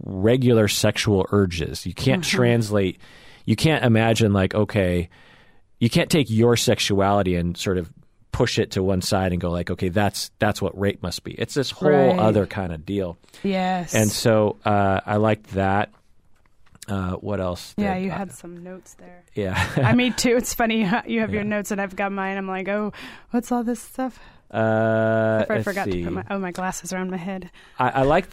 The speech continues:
Speaker 1: that, the acting, directing, cinematography, writing. I like that. Uh,
Speaker 2: Yeah, I was wanting to talk about how well that was done.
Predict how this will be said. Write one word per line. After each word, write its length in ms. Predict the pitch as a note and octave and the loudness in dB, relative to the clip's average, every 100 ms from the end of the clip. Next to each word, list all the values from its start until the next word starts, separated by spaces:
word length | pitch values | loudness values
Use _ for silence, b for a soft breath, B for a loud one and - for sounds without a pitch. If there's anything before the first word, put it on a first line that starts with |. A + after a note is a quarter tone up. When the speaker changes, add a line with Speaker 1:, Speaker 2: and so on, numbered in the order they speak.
| - B2 | -10 0
Speaker 1:
that, 220 | C3+ F#2+ | 2 4
the 80 | B2 | 2
acting, 320 | C3 B2+ A#2+ | 2 2 2
directing, 460 | A#2 A#2 - A2+ | 4 2 2 -2
cinematography, 840 | G#2+ A#2 G#2 F2+ G2+ F#2+ G2 G#2 F#2+ | 0 0 0 0 0 0 -4 -4 -2
writing. 380 | F#2 F2+ F#2 F2 | -2 -2 -4 -4
I 40 | |
like 260 | F2 F2+ - | -6 -8 -6
that. 320 | F2+ F2 - | -6 -6 -8
Uh, 140 | - G2+ | -8 -2
Speaker 2:
Yeah, 300 | G#3+ B3 A#3+ | 2 2 2
I 60 | G#3 | 2
was 220 | A3 B3+ | 0 0
wanting 240 | G#3+ G3+ | -2 -2
to 80 | F#3 | -4
talk 260 | - G3+ - | -4 -4 -4
about 220 | F3+ D#3+ | -6 -4
how 160 | - E3 | -4 -4
well 180 | D#3+ | -4
that 160 | D#3+ E3 | -6 -6
was 240 | E3 D#3+ | -4 -6
done. 400 | - E3 D#3 D#3 | -6 -6 -4 -6